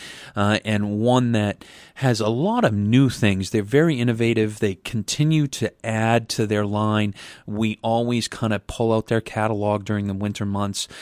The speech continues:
Uh, we'll have them back to talk about all those new additions in probably November or December or early winter. I know, it's coming. You know, August is almost over, folks. You know,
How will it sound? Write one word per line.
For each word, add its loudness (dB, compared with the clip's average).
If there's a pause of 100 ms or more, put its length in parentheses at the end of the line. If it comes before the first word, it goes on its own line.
(180)
Uh, 0
we'll 0
have -2
them -2
back -2
to -8
talk -6
about 2
all 0
those 0
new 0
additions -2
in -6
probably -4 (280)
November 0
or 0
December -2
or -6 (100)
early 0 (580)
winter. -10 (480)
I -2
know, 0
it's -6
coming. -6
You -8
know, -4
August -4
is -6
almost -2
over, -2
folks. -12 (380)
You -8
know, -8